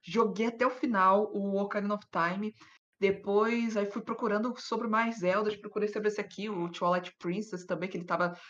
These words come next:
sendo lançado nessa, nessa época quando eu tava jogando.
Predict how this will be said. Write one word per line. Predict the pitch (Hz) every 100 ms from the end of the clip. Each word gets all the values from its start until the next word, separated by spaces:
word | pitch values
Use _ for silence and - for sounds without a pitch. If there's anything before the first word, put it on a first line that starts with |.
| -
sendo | - 180 190 175
lançado | 175 175 180 180
nessa, | 175 175 185 175 170 170 165 165
nessa | 165 165 -
época | 165 165 175
quando | 170
eu |
tava | 170 165
jogando. | 170 170 170 220 277